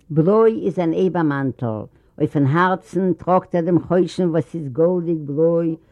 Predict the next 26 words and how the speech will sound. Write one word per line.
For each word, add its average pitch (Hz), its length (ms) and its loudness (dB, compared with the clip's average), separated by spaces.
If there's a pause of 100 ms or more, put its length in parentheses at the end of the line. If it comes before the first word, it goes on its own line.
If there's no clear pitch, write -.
(200)
און 151 200 -2
פורפוררויט 175 880 0
אין 156 120 0
קאלירן. 139 500 -2 (720)
עס - 500 -4 (100)
פינקלען 214 480 0
אויף 190 220 -2
אים 196 180 0
די 165 100 -2
צוועלף 175 480 -2
דימענטן 180 960 -2
נעדלשטיינער 165 680 0
מיט 147 120 2
דעם 139 160 2
נאמען 160 280 2
פון 143 180 -2
די 131 100 -2
צוועלף 143 420 -4
שבטים. 113 600 -12 (640)
אויף - 180 -8
דעם 147 100 -2
שטערן 170 640 -2
שיינט 170 500 -4
די 160 80 -4
גאלדענע 156 540 -2
דיאדעם 151 960 -2